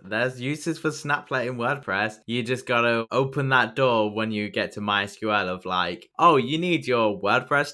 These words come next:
instant locally?" Yeah, snap plate can do that. But then you feel, you start feeling dirty, like,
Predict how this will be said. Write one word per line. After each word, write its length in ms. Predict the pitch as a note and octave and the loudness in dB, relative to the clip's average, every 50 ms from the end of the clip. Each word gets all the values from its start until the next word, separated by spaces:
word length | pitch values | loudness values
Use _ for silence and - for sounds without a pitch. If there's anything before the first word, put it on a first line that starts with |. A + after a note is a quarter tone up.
| - _ | -8 _
instant 540 | - A2 A#2+ A#2+ A2+ - - C3+ C#3 C3 F#2 | -6 -6 -6 -6 -6 -4 -2 -2 -2 -4 -6
locally?" 680 | F2 F2+ G2+ A2+ A2+ - C3+ C3+ C3+ D3 E3 E3+ - - - | -6 -4 -4 -4 -2 0 0 2 2 2 0 0 -2 -4 -6
Yeah, 200 | A#2+ D#3+ E3+ C3+ | -6 -4 -4 -4
snap 280 | - - - E3 E3 - | -4 -6 -6 -8 -6 -6
plate 200 | A#2 - - - | -6 -6 -6 -8
can 160 | G#2+ G#2 F#2 | -10 -10 -10
do 180 | F#2 F2+ F2 | -8 -8 -6
that. 260 | F2 F#2+ A2 A2+ - - B2+ | -2 -2 -2 -2 -2 -6 -6
But 160 | B2+ C#3+ C3+ | -4 0 2
then 160 | D#3 E3 E3 | 2 2 2
you 100 | D#3+ D3 | 0 -2
feel, 400 | C#3 - C#3+ C3+ B2+ A#2+ A2 - - _ _ _ _ | -2 0 0 2 2 2 0 -4 -10 _ _ _ _
you 120 | - A2+ A#2 | -10 -10 -4
start 320 | - C#3 B2+ A#2 - - | 0 2 2 2 2 0
feeling 320 | B2 A#2 G#2 G#2 G2 F#2+ F#2+ | -4 -4 -4 -4 -6 -6 -4
dirty, 480 | G2+ G2 G2 F#2+ F#2+ - F#2 F2+ E2+ | -2 -2 -2 -2 -4 -6 -10 -8 -6
like, 300 | E2+ E2 E2+ E2+ - - | -4 -4 -4 -6 -8 -14